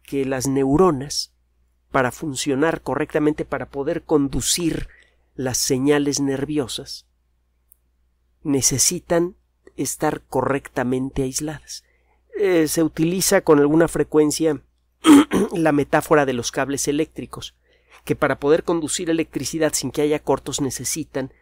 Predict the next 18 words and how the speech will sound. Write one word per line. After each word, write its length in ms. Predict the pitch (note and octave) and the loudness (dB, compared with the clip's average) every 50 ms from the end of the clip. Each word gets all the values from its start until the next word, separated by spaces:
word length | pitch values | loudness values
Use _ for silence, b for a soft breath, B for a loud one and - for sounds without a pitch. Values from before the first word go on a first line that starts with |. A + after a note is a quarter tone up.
| _ _ | _ _
de 160 | - - C3 | -6 -4 -2
una 180 | C3+ C3+ C#3 C3+ | -2 -2 -2 -4
cubierta 540 | - - B2+ A#2 B2 B2+ A2+ A#2 - - B2 | -4 0 2 2 2 2 0 -6 -6 -8 -8
aislante. 640 | B2 B2 C3 C3+ C3+ C#3 C#3+ C#3 - - - - _ _ _ _ _ _ _ _ _ _ _ _ _ _ _ _ b b b b b b b b b b b b b b _ _ _ _ _ _ | -8 -8 -10 -10 -12 -12 -14 -16 -18 -20 -20 -20 _ _ _ _ _ _ _ _ _ _ _ _ _ _ _ _ b b b b b b b b b b b b b b _ _ _ _ _ _
Las 260 | - D3+ D#3+ D#3+ - | 2 4 4 4 6
neuronas, 600 | E3+ E3+ E3+ E3+ F#3 G#3 G#3+ G#3+ G#3 G#3 G3 - | 6 6 8 8 10 10 10 10 8 6 4 2
para 260 | - - E3 D3 C#3+ | 2 2 2 2 2
poder 460 | - - D3+ D3+ E3+ F#3+ F#3+ F#3+ - - _ _ _ _ _ _ _ - | 4 4 4 6 4 2 0 -4 -6 -10 _ _ _ _ _ _ _ -2
enviar 500 | F3+ D#3 D#3+ D#3+ D3 D#3+ F3 F3+ F3+ F#3 | 0 0 0 -2 -2 -2 -2 -2 -2 -4
y 80 | F#3+ | -6
recibir 500 | D#3 C#3 C#3 B2 - - D#3 D#3 F#3 E3+ | -6 -4 -4 -4 -4 -4 -4 -6 -6 -6
impulsos 560 | E3 C#3+ C3 - - E3 D3 - - D3+ - D#3 | -8 -8 -6 -2 -2 0 0 0 0 0 0 0
electroquímicos, 920 | D3+ C#3+ C#3+ - - - D#3 D3+ - - D#3 D3 D3+ D3+ - E3 D3+ - | 0 0 -2 -4 -4 -4 -4 -4 -2 0 0 2 0 0 -2 -2 0 0
necesitan 600 | D#3+ C#3+ C3 - - - - G3+ - G3 F3+ F3 | 0 0 0 -2 -6 -8 -8 -6 -4 -2 0 0
estar 280 | C#3+ - - - E3+ E3 | 0 -2 -2 -2 -2 0
aisladas 680 | E3 D3+ C#3 - D#3 C#3+ D3+ D#3 D3+ D3+ D#3 C#3 C3 | 0 0 -2 -2 -2 -2 -2 -2 -2 -2 -4 -4 -2
del 180 | - D3+ D3 C#3+ | -2 -2 -2 -2
ambiente. 720 | C#3+ C#3 C#3+ D3 D3 D#3+ E3+ E3+ D#3 D#3 D3+ - - - | -2 -4 -6 -6 -8 -8 -6 -6 -6 -6 -10 -14 -20 -20